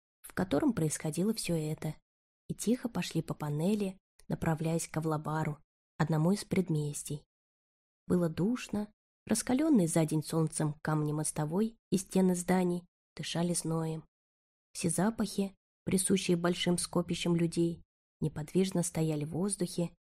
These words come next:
и его не освежали ни вода, бежавшая по канаве рядом с панелью, ни тени от пирамидальных тополей, росших по обе стороны улицы. Они вздымали свои острые вершины выше крыш зданий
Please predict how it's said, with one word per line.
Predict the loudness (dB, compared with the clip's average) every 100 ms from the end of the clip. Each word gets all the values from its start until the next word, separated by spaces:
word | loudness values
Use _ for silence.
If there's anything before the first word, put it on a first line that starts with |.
| _ _ _ _
и | 2
его | 4 6
не | 6
освежали | 4 2 2 4 2
ни | 2 0
вода, | -4 -2 -2 -2 -4 _ _ _ _ -2
бежавшая | 0 0 0 -2
по | -2
канаве | 0 2 2 4 4
рядом | 4 2 0
с | 0
панелью, | 0 2 2 0 -2 -4 _ _ _ _ _
ни | 2 2
тени | 0 2 4 2
от | 0
пирамидальных | 0 2 2 2 2 2 -2
тополей, | -6 -4 -2 0 -2 -6 _ _ _
росших | -4 -2 -4 -8 -2
по | 0
обе | 2 2 0
стороны | 0 0 0 0
улицы. | 0 0 -2 -4 -8 -8 _ _ _ _ _ _ 0
Они | 2 2
вздымали | 2 4 6 4 0
свои | 0 0 0
острые | 0 -2 -2
вершины | 0 0 2 2 2 2
выше | 0 -2 -4
крыш | -2 -2 -2
зданий | 0 2 2 2